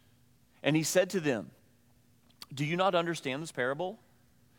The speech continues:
How then will you understand all of the parables?" What Jesus was saying is, "Hey, it's time to listen up.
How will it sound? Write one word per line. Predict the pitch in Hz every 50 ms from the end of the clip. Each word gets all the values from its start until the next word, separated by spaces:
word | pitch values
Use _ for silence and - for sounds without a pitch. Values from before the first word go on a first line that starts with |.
| - - - -
How | - - 175 208 247 269 247
then | 247 165 143 139 139 151 175 190 165
will | 151 151 147
you | 143 135 147 170 185 185 175 170
understand | - 160 170 185 190 190 185 - - - 143 139 139 139 143 147 151 -
all | - 180 233 254 285 320 294 254 208
of | 160
the | 139 131
parables?" | - 151 131 123 117 117 104 101 110 - - - - - _ _ - _ _ _ _ _ _ _ _ _ _ _ _ _ _ _ _ _ _ _ -
What | 139 170 175
Jesus | 143 147 180 202 196 202 185 - -
was | 156 143 -
saying | - 175 160 147 135 127
is, | 117 110 -
"Hey, | 147 120 98 90 - _ _ _ _ _ _ _ _ _ _ _ _ _ _ _ _
it's | - - -
time | - 143 127 127 123
to | 120
listen | 120 113 - - 113
up. | 104 87 -